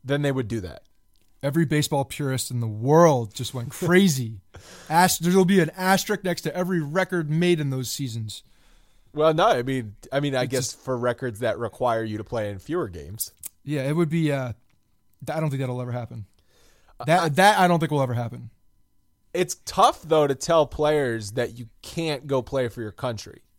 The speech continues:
Speaker 1: Like,
Speaker 2: Why don't they just, why don't they just make it like the Olympics used to be and just have amateur players? So you have a bunch of guys who are minor
Speaker 1: Who the,
Speaker 2: leaguers go and do
Speaker 1: who
Speaker 2: it.
Speaker 1: the hell is gonna watch that?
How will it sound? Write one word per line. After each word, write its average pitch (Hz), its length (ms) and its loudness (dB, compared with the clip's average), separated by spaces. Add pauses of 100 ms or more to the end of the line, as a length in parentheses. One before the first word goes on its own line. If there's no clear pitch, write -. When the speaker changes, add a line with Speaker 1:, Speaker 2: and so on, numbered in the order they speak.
(720)
Speaker 1:
Like, 143 180 0
Speaker 2:
Why 233 80 2
don't 349 100 0
they 330 140 2
just, 277 240 0
why 202 100 0
don't 302 120 2
they 311 80 -4
just 302 180 -4
make 226 240 0
it 220 80 -2
like 190 160 0
the 151 180 -4
Olympics 165 380 -2
used 143 160 -4
to 135 60 -6
be 127 160 -4
and 123 80 -4
just 127 100 -10
have 147 220 -4
amateur 151 340 -4
players? 123 340 -8
So - 80 -6
you 151 80 0
have 160 120 2
a 151 40 -4
bunch 165 200 0
of 156 60 -6
guys 151 260 2
who 147 80 -2
are 135 60 -2
minor 147 240 0
Speaker 1:
Who 165 40 0
the, 156 80 0
Speaker 2:
leaguers 139 300 0
go 143 240 0
and 143 260 -6
do - 60 6
Speaker 1:
who 370 100 8
Speaker 2:
it. 370 40 6
Speaker 1:
the 208 100 8
hell 202 240 8
is 151 100 0
gonna 165 160 4
watch 123 320 2
that? - 220 -14